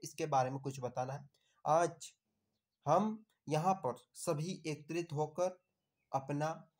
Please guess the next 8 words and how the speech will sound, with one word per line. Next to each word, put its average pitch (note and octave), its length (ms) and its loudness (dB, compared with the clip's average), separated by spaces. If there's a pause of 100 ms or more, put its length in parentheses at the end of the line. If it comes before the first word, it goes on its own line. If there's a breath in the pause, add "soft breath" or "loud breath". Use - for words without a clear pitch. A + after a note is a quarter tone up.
(100)
कौन D#3+ 280 2
सा F3+ 220 2
है, E3+ 320 -4 (140)
एक C3+ 220 -4
सौ - 140 -8
सत्तरवां, D#3+ 680 -2
इकहत्तरवां, C#3+ 560 -2
पिचहत्तरवां, D3 640 -2